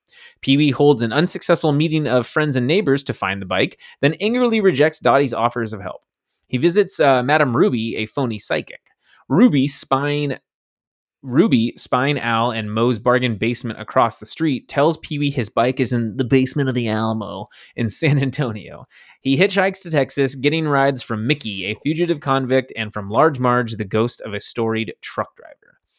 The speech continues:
At a truck stop, Pee Wee finds his wallet is missing and pay for, pays for his meal by washing dishes. He befriends Simone, a waitress who dreams of visiting Paris. As they watch the sunrise from a dinosaur museum, he encourages her to follow her dreams, but Simone tells him about her possessive boyfriend, Andy, who disapproves.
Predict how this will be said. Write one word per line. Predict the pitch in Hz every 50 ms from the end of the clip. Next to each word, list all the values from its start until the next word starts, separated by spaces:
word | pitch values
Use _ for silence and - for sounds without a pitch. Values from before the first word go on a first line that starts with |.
| _ _ _ _ -
At | 117 117
a | 110 95
truck | - - 214 -
stop, | - - 120 107 113 117 _ _ _ _ _ _ _ _ _ _ _ - _
Pee | - 135 151
Wee | 170 170
finds | - 156 147 156 147
his | 135 135 113
wallet | 117 123 127 131 127
is | 113 104 110
missing | 120 117 - 110 101 95 98 - _ - - - -
and | - - 113
pay | 110 156 185
for, | 175 - 190 - _ -
pays | - 160 196 214
for | - 160 147
his | 127 117 117
meal | 117 117 110
by | 107 104
washing | 101 113 135 - 147 131 117
dishes. | 107 95 - 87 - - - - _ _ - - - -
He | - 123
befriends | 139 135 - 170 175 180 170 -
Simone, | - 139 143 147 139 117 110 110 110
a | 92 117
waitress | 117 143 156 156 185 170 -
who | - 135
dreams | 117 131 139 139 123
of | 113 104
visiting | 117 110 113 117 107 104
Paris. | 104 - - - - - - - _ _ _ - _ _ -
As | 120 117 98
they | 120 117
watch | 113 131 160 - -
the | 147
sunrise | - 170 170 160 160 160 165 170 156
from | - 143
a | 127
dinosaur | 117 160 185 196 165 127 120
museum, | 113 110 107 104 95 104 107 117 123 143
he | 151 139 143 139
encourages | 131 131 127 - 190 208 208 185 185 175 175
her | 185 160
to | 151 151
follow | - - 123 131 139 143
her | 135 147
dreams, | 127 107 104 101 101 101 101 -
but | - - -
Simone | - - 123 131 151 165 175 170
tells | 156 - 151 139 143 143 139 -
him | 143 135 135
about | 117 107 107 113 113 - 101
her | 107 107
possessive | - 110 98 113 127 131 - 147 113
boyfriend, | 110 113 113 107 - 117 113 110 -
Andy, | - 110 110 104 101 107 107 107 107 -
who | 120 110
disapproves. | 117 117 - 127 - - 82 - _ _ - -